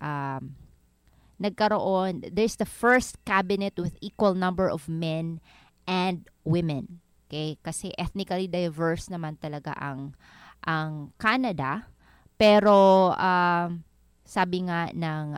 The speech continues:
ah, Prime Minister na si Justin Trudeau, parang we have a cabinet. For the first time, we have a cabinet that looks like Canada. Diba? Kasi ang bansa daw talaga ay ethnically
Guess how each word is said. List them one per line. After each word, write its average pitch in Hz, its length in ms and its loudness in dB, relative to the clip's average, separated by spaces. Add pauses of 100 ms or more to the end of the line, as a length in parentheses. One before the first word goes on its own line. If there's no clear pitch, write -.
ah, 143 320 -10
Prime 190 240 4
Minister 175 640 -4
na 151 80 -6
si 151 160 -10
Justin 165 560 -6
Trudeau, 151 560 -4 (580)
parang 170 380 -2
we 180 160 -4
have 214 240 4
a - 80 -6
cabinet. 190 500 -2
For 185 220 -6
the 185 80 -6
first 302 400 4
time, 180 240 2
we 208 80 -2
have 190 120 0
a 185 120 -6
cabinet 214 520 2
that 185 140 -6
looks 185 300 -6
like 170 160 -4
Canada. 143 500 -4 (540)
Diba? 156 320 -2 (240)
Kasi 185 400 -6
ang 170 240 -2
bansa 185 400 2
daw 175 160 -2
talaga 160 400 -6
ay 151 240 -10
ethnically 165 640 -8